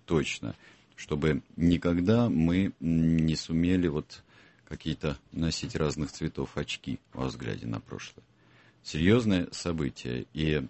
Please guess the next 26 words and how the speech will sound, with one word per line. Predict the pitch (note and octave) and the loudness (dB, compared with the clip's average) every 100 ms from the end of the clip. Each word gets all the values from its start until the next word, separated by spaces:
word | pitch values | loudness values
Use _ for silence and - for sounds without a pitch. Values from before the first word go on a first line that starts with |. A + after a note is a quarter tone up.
| - - | -10 -10
э, | C#2 C2+ - | -6 -4 -2
замечательно, | D2+ D#2+ - G#2+ - E2+ | 0 0 2 0 0 -4
что, | - E2 - _ _ - - - | 0 -2 -2 _ _ -20 -20 -6
э, | D2+ | -2
в, | D2+ C#2+ C2 - - _ | 0 -2 -6 -18 -20 _
в | - | -2
Новочеркасске, | E2+ F2+ G#2 - B2 - - | 2 4 2 2 0 0 -2
конечно, | E2+ F2 G2 - | 2 4 4 0
его | D2+ E2 | 2 2
отмечали. | - D#2+ D#2 D2 A#1 - _ _ _ | 2 -4 -4 -4 -6 -8 _ _ _
Но | F2 | 4
анализа | G#2 C3 D3 C#3 G2 D#2+ | 6 8 6 4 2 0
этих | D2+ - | -2 -6
событий, | - E2 D2+ C2 - - - _ _ - | -6 -4 -2 -4 -8 -20 -20 _ _ -2
ни | E2+ E2+ | 2 4
бурного, | G2 A2+ F#2+ D#2 C#2 B1 - - | 4 4 4 2 0 -2 -6 -2
ни | E2 E2 | 0 2
тихого, | C3 C3 - B1+ G1+ - _ _ - | 0 -2 -2 -6 -6 -12 _ _ -2
мы | E2+ G2 G2+ - - | 4 4 4 0 0
не | F2 F#2 | 4 4
видели | F2+ G#2 E2 A#1+ G#1+ - | 6 2 0 -4 -8 -14
в | - | -6
этот | D2 - - - | -4 -4 -10 -4
месяц. | A#2+ - - - - _ _ _ _ _ - | -4 -4 -12 -20 -20 _ _ _ _ _ -4
Нигде | D2 D#2+ A#1+ G#1 _ _ _ - | -2 -2 -6 -12 _ _ _ -10
практически. | A#1+ - - - - - | -10 -10 -14 -12 -14 -18